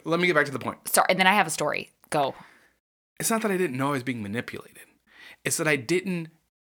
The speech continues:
Speaker 1: understand that maybe one day, <laughs> this is gonna be completely out of context and, like, just so, like, clickbaity.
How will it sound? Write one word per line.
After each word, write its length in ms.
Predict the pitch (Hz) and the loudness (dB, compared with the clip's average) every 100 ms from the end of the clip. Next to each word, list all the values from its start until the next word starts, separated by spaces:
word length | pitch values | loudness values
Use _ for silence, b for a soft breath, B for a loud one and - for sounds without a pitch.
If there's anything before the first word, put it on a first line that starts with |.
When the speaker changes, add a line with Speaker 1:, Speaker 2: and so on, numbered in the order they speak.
| _ _ _ _ | _ _ _ _
Speaker 1:
understand 920 | 151 131 - - 147 135 123 101 101 - b b b _ | -2 0 -2 -2 0 0 0 -2 -6 -14 b b b _
that 160 | 120 | -4
maybe 340 | 127 127 127 117 | 0 0 0 -2
one 280 | 107 117 131 | 0 0 2
day, 360 | 139 147 160 - | 2 0 -2 -6
<laughs> 120 | - - | -4 -2
this 200 | 151 139 | -2 0
is 60 | |
gonna 120 | 120 | -2
be 60 | 107 | -4
completely 380 | 113 110 123 110 | -6 -2 0 0
out 80 | 104 | -4
of 80 | |
context 560 | - 113 104 107 101 - - | -4 -4 -4 -4 -6 -8 -10
and, 140 | 110 | -8
like, 200 | 104 98 | -6 -8
just 380 | - - - - _ _ | -6 -6 -6 -10 _ _
so, 600 | - - - 120 113 101 92 - _ _ _ _ - | -4 -2 2 2 2 -4 -10 -20 _ _ _ _ -6
like, 280 | 127 104 - | -4 -4 -8
clickbaity. 760 | - 123 110 110 107 104 107 | -6 -6 -4 -6 -6 -6 -8